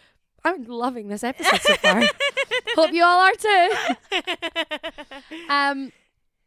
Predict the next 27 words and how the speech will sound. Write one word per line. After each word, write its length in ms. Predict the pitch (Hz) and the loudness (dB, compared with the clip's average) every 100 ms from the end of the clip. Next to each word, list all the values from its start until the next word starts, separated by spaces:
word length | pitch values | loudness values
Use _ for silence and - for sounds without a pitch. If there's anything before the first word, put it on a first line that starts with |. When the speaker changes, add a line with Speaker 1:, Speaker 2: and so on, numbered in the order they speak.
| _ _ - | _ _ -4
Speaker 1:
lesson 380 | 254 339 339 302 | -2 0 -2 0
learned 240 | 311 285 | 0 0
number 220 | 294 247 | -4 -6
two 420 | - - 349 190 _ _ _ _ _ | -4 0 0 -2 _ _ _ _ _
for 140 | - 208 | -10 -6
Ilsa. 420 | 202 175 - 180 _ _ _ _ - - 240 _ _ _ _ | -6 -8 -12 -16 _ _ _ _ -20 -18 -20 _ _ _ _
For 260 | - 302 359 | 0 0 0
me, 340 | 269 214 247 _ _ - | -4 -10 -12 _ _ -12
and 120 | 214 | -10
with, 140 | 214 - _ | -10 -12 _
like, 200 | 202 196 - | -10 -10 -12
regards 460 | 202 202 98 - | -12 -10 -10 -12
to 260 | - 190 190 _ | -12 -10 -12 _
my 260 | 202 208 208 | -8 -6 -6
life, 240 | 214 214 | -8 -8
for 180 | - 214 | -10 -12
me 140 | 240 | -12
personally 640 | - 233 233 - 226 214 202 | -8 -6 -6 -10 -12 -10 -10
and 140 | 202 | -10
everything 360 | 208 214 233 214 | -12 -12 -10 -10
in 100 | 202 | -12
this 180 | 202 - _ _ _ _ - | -16 -18 _ _ _ _ -6
past 400 | 247 262 254 - | 0 0 -2 -4
year 160 | 233 220 | -4 -4
that's 180 | - | -8
gone 280 | - 208 202 | -10 -10 -10
on, 400 | - 190 196 339 | -8 -6 -6 -10